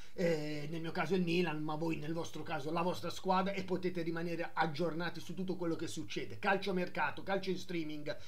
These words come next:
eh, highlights di Serie A, di Serie B, potete comprare la partita singola di Serie C, insomma tanta tanta roba, perciò scaricate l'app di OneFootball, link in descrizione, bella è l'app di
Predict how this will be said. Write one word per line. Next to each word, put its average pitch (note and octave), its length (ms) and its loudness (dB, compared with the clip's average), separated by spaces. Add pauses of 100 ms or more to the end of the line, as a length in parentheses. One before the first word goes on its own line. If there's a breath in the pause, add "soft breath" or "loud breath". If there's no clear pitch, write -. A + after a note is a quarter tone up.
(180 loud breath)
eh, D3+ 560 2
highlights G#3 520 6
di F#3 120 2
Serie G3 300 4
A, F3 120 8
di E3+ 120 2
Serie F#3+ 420 4
B, F3+ 220 4
potete A3 500 2
comprare G#3 480 2
la G3 140 8
partita F#3+ 440 2
singola F#3+ 460 2
di F3 120 0
Serie F3+ 380 0
C, F#3 280 0 (180 loud breath)
insomma F#3+ 400 2
tanta A#3 420 2
tanta F#3+ 400 4
roba, C#3+ 240 -2
perciò F3+ 320 0
scaricate G#3+ 580 2
l'app F#3+ 200 4
di F3+ 80 4
OneFootball, G#3 720 2
link F#3+ 340 2
in F3+ 100 2
descrizione, G#3 720 0 (280 loud breath)
bella G3+ 520 8
è F#3+ 260 6
l'app E3 320 4
di D#3 260 -2